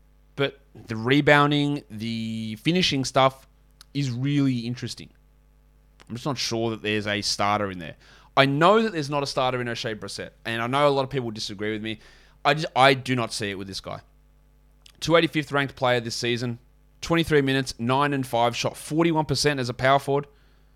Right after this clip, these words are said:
forty-seven from two. He blocked half, under half a shot and had point six steals with one assist. Like, they are some absolutely putrid numbers. Putrid. Offensively, Raptor hated him. Defensively, hated him more.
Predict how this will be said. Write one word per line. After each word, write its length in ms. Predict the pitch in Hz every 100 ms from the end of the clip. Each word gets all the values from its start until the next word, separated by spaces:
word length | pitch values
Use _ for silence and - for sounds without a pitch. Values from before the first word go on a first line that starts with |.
| _ _ _
forty-seven 800 | - - - 165 165 - 156 147
from 160 | 135 127
two. 340 | 165 160 156 - _ _ _ _ _ -
He 80 |
blocked 280 | 135 147 -
half, 420 | - - 151 165 -
under 180 | 170 165
half 280 | 151 151 135
a 40 |
shot 340 | - 156 156 -
and 100 | 127
had 140 | 135
point 200 | - 151
six 200 | - 131
steals 240 | - 143 127
with 100 | 117
one 200 | 143 131
assist. 500 | - 143 - - _ _ _ - _
Like, 160 | 123 127
they 180 | 143 170
are 160 | 151
some 300 | 139 131 127 -
absolutely 460 | 143 - - 139 120
putrid 420 | - 131 127 107
numbers. 380 | 107 107 90 - _ _ _ _ _ _ _ _ _ _ _ _ _ -
Putrid. 420 | - 127 104 85 _ _ _ _ _ _ _ _ _ _ _ 131
Offensively, 580 | 143 160 151 147 151
Raptor 320 | 139 139 135 117
hated 280 | 120 120
him. 180 | 107 90 - _ _ _
Defensively, 580 | 135 131 139 131 135 127
hated 320 | 120 123 117
him 100 | 113
more. 300 | 113 110